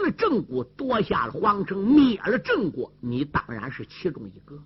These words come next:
你母子脸上也不好看，因此你为了郑王来到南门外找我商量退兵的事。孩子，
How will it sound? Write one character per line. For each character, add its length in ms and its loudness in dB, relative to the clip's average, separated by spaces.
你 260 -2
母 240 2
子 200 -4
脸 280 -6
上 180 -12
也 80 -12
不 160 -20
好 240 -20
看， 160 -20
因 280 0
此 180 0
你 160 6
为 220 4
了 120 -8
郑 280 2
王 260 4
来 180 -2
到 180 -8
南 240 0
门 240 -4
外 200 -10
找 140 -4
我 180 -2
商 280 -6
量 140 -16
退 240 4
兵 220 -8
的 60 -14
事。 220 -12
孩 220 -8
子， 80 -14